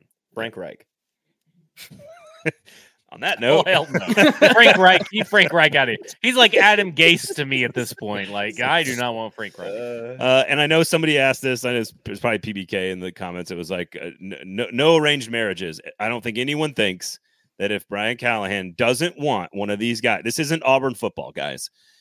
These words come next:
Speaker 2: If Brian Callahan doesn't want these guys, they will not be retained. That's it. That, that's the, that. i-, if Amy Adams Strunk or Ran Carthon forces a coach onto Brian Callahan, then they shouldn't have their jobs, in my opinion. So, um,
Speaker 1: Mm-hmm.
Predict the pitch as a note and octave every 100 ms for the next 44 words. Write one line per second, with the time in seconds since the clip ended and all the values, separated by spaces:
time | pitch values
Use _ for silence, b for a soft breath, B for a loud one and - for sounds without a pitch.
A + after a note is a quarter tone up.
0 | _ A2 F#2+ B2 C3 D3 D3 C#3 C3+ B2+
1 | B2 A2+ A2 C3 A#2 A2+ A2 G#2 F2 F2+
2 | F2+ F2+ - F2 A2+ A2+ A2+ G2+ E2+ G2+
3 | F#2+ G2 F2 C#2+ E2 - C#2+ - - -
4 | F#2 - F#2+ F2+ - G#2 G#2+ G2 G2 _
5 | _ _ _ G2+ A2+ G#2+ F#2 B2+ F3+ F3
6 | E3 - D3 C3 A#2 A#2 A2 G2+ G2+ F2+
7 | G#2+ A2 B2 A2+ A2+ - F#2 D#2 - F#2+
8 | F#2+ G2+ - G#2 G2 F#2 - _ _ G2
9 | G2 F#2 A2 G#2+ F#2 G#2 G2 F#2+ F#2+ -
10 | F#2+ F2+ F2+ E2+ D#2+ D2+ G1+ - - F2
11 | G2 G2 D#2 A1+ - _ - D2+ D2 b
12 | b b b D#2+ D#2+ D#2 D#2+ F2